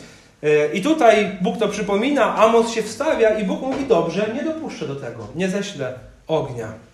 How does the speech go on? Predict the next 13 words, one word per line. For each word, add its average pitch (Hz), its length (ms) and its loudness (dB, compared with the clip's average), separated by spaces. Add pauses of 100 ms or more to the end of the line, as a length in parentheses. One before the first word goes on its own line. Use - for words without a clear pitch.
(1400)
Ym, 147 400 -4 (800)
dwa 170 180 2
razy 180 340 2
Amos 180 280 0
się 160 100 -8
wstawia 143 340 -2
za 139 120 -6
Izraelem. 135 540 -4
Przypomina 240 500 2
wam 240 220 0
coś 240 140 -4
ta 233 100 -4
scena 226 560 -2